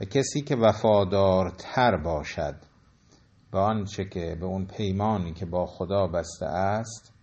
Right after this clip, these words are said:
و سیؤتیه اجراً عظیماً، خدای متعال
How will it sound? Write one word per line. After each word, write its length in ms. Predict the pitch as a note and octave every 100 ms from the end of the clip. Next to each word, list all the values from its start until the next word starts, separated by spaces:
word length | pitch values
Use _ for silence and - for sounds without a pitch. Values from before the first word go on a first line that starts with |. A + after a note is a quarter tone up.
| _ _ _ _ _ _ _ _ _
و 60 | -
سیؤتیه 800 | F2+ F#2+ F2 D#2+ E2 F2 E2+ A2
اجراً 380 | G#2 G#2 A2+ A#2+ B2 B2 -
عظیماً، 600 | D#2 E2+ F2+ E2+ D#2 D#2+
خدای 340 | E2 F2+ F2 E2
متعال 680 | E2 D#2+ E2 D2+ G2+ A#2